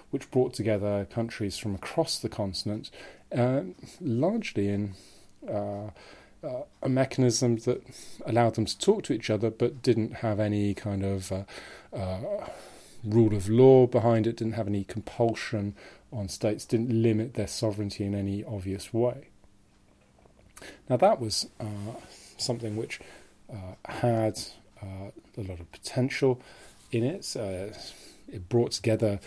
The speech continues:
uh, countries that might otherwise not have, uh, had the opportunity to talk to each other. But clearly the, the payoff was that then it wasn't necessarily very effective.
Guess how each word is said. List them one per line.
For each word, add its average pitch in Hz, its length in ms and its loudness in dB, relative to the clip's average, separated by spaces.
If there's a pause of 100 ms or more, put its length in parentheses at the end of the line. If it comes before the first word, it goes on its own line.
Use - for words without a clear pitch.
(300)
uh, 101 160 -4
countries 107 480 -4
that - 120 -10
might 107 240 -8
otherwise 101 540 -2
not 107 260 -2
have, 98 200 -6 (120)
uh, 92 280 -8 (120)
had 92 200 -12
the - 100 -10
opportunity - 440 -8
to - 200 -4
talk - 300 -2
to - 100 -8
each - 140 -10
other. 95 140 -6 (300)
But - 140 -4
clearly 214 340 4
the, 107 480 -4
the - 80 -14
payoff 131 560 2
was 107 280 -2
that - 180 -6
then 113 240 2 (340)
it 127 80 0
wasn't 120 360 -2 (260)
necessarily 98 540 -4
very 95 240 -6
effective. - 640 -8